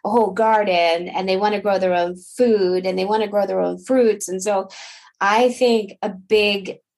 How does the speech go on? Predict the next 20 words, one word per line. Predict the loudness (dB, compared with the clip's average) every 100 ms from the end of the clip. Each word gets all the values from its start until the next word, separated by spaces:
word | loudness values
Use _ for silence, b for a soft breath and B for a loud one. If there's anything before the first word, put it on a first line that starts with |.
| _ _ _
thing | 0 0 0
for | 0 -2
us | 0 0 0 -6 -4
is | -2 -2 -4 -6 -2
edible | 0 0 -2 -2 -4 -12 _ _ _ _ _ -4
ornamentals. | 0 2 2 0 -2 -8 -10 -14 -16 B B B B 0
And | 0 0 -2
we | 2
are | 2 2
working | 2 0 0 0
on | 0
a | 0
line | 0 0 0 0
of | -2 -4 -4
columnar | 0 2 2 2 0 0
apples | -2 -2 -4 -6 -12 -12 -4
that | -2 -2 -8 _ -18
really | -6 -2 0 0 -2
taste | 0 0 -2 -4
good. | -8 -8